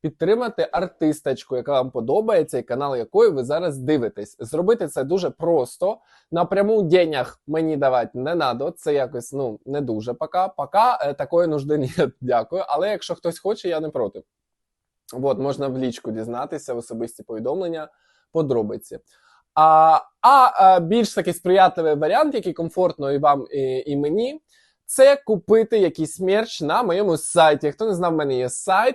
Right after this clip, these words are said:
е, там є наклеєчки, футболочки, різні штуки, там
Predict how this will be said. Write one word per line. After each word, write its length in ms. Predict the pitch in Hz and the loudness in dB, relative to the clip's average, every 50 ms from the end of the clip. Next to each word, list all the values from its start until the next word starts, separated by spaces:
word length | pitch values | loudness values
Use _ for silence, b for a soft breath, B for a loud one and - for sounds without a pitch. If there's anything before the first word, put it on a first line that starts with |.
| - - | 0 -2
е, 340 | 160 156 160 156 156 156 156 | 0 2 2 2 2 2 0
там 300 | 147 - 170 151 147 135 | 0 0 -2 -2 0 0
є 140 | 123 127 120 | -2 -2 -2
наклеєчки, 840 | 123 156 202 220 - 233 226 226 226 220 220 202 - - _ 196 196 | -2 -4 -6 -6 -4 -2 0 2 2 0 0 -4 -8 -6 _ -4 -4
футболочки, 920 | - - 139 139 127 123 151 185 214 233 220 208 202 196 - - 190 170 | -4 -6 -8 -8 -6 -2 2 2 2 2 2 0 -2 -4 -4 -4 -4 -2
різні 340 | 170 196 196 160 151 135 135 | 0 0 -2 -2 -4 -6 -8
штуки, 380 | - - _ 233 247 240 226 208 | -10 -6 _ -6 -2 -2 -2 -2
там 280 | - 175 160 156 151 | 0 -2 -2 -2 -4